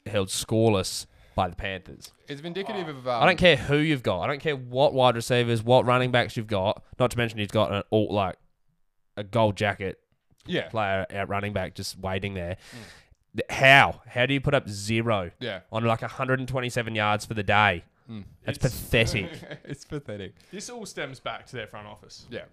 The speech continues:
Speaker 3: So I'm gonna chuck the name out there, Jim Caldwell.
Speaker 2: Okay.
Speaker 3: You might say, "Who is he?"
Speaker 2: I would.
Speaker 1: The old coach.
Speaker 3: Yeah, he is the old coach.
Speaker 2: Yeah.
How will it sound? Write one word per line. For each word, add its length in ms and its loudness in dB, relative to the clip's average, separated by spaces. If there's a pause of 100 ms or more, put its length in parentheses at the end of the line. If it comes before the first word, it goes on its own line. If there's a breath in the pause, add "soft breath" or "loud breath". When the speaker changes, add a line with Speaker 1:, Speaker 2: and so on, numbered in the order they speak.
Speaker 3:
So 420 -2 (240)
I'm 120 -8
gonna 220 -12 (120)
chuck 180 -12
the 60 -14
name 180 -10
out 120 -10
there, 120 -10
Jim 220 -10
Caldwell. 480 -10 (120)
Speaker 2:
Okay. 200 -14 (120)
Speaker 3:
You 120 -12
might 160 -8
say, 120 -8
"Who 140 -6
is 120 -10
he?" 200 -8 (240)
Speaker 2:
I 60 -8
would. 300 -12
Speaker 1:
The 100 -2
old 160 -2
coach. 320 -6
Speaker 3:
Yeah, 200 -4
he 120 0
is 100 -6
the 80 -12
old 160 -10
coach. 240 -14
Speaker 2:
Yeah. 140 -12